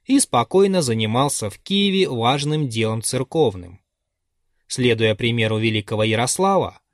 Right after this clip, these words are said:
он созвал шесть российских епископов и велел им без всякого сношения с Цареградом, где духовенство не имело тогда главы, на место скончавшегося митрополита,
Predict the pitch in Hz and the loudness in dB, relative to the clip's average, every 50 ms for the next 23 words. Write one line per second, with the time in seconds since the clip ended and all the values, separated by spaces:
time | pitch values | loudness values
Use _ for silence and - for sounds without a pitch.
0 | _ _ _ _ _ _ - 190 240 269 254 - 143 131 123 120 123 123 139 156 | _ _ _ _ _ _ 0 2 2 2 2 2 2 2 2 2 2 2 4 4
1 | 180 165 - - - 135 160 180 - - - 120 113 110 - - 113 113 - - | 2 2 0 -2 0 0 0 0 -2 -2 -2 -2 -2 -2 -2 -4 -4 -4 -4 -4
2 | - 131 - - 160 185 185 - 208 147 - - - - - - 92 - _ _ | -4 -4 -4 -2 -4 -4 -2 0 -2 -2 -2 -4 -8 -12 -10 -12 -14 -14 _ _
3 | _ _ _ _ _ 123 120 120 120 113 120 113 104 110 92 95 101 104 104 95 | _ _ _ _ _ 0 2 2 2 2 2 2 0 0 0 0 2 2 0 -2
4 | - _ - 127 143 196 196 - - 269 247 233 - 165 135 120 113 113 110 - | -8 _ -10 -6 -4 -2 -2 0 0 0 0 2 2 2 2 4 2 0 0 -2
5 | 120 117 117 - - - 175 147 123 113 110 104 - - - 120 110 110 113 131 | -4 -2 -2 0 0 2 2 2 2 0 -2 -2 -2 -2 -2 -2 -2 0 0 2
6 | 160 180 185 175 170 165 160 160 - _ _ _ _ _ _ _ 123 123 120 123 | 2 2 2 0 -2 -4 -6 -8 -14 _ _ _ _ _ _ _ -8 -4 0 2
7 | 131 127 120 123 135 - - 156 170 175 151 113 101 - - 117 117 113 113 123 | 2 2 4 2 0 0 2 2 2 2 2 0 -2 -6 -4 -4 -4 -2 0 0
8 | 143 160 180 180 165 127 107 104 101 - - 123 123 131 123 110 107 107 113 123 | 2 2 2 2 2 2 0 -2 -2 -2 -4 -4 -2 -2 -2 -2 0 0 2 2
9 | 139 156 151 123 98 85 95 - _ _ _ _ _ _ _ _ 113 123 135 147 | 2 2 0 -2 -4 -6 -10 -16 _ _ _ _ _ _ _ _ -4 0 2 2
10 | 139 127 - - - 113 - - - 135 135 - - 131 117 104 - - 120 113 | 2 2 0 -2 -2 -2 -2 -2 -2 -2 -2 0 0 0 0 -2 -4 -4 -2 -2
11 | 107 - - - 117 113 110 113 110 - 117 120 - - 147 175 226 247 - - | -2 -2 -2 -2 -2 -2 -2 -2 -4 -2 -4 -4 -2 0 0 2 2 2 0 0
12 | 110 90 85 - | -6 -8 -8 -10